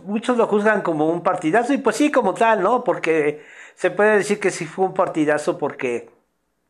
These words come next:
fue del agrado del público, hubo emoción, hubo lucha, hubo enjundia,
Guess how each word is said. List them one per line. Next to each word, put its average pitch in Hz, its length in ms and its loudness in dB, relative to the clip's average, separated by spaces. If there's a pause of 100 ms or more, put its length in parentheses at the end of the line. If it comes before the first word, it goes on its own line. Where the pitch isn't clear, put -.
(180)
fue 156 200 2
del 180 80 6
agrado 151 640 2 (420)
del 127 160 -2
público, 185 560 2
hubo 170 300 4
emoción, 180 760 0 (400)
hubo 156 240 2
lucha, 180 400 2
hubo 170 160 2
enjundia, 180 680 0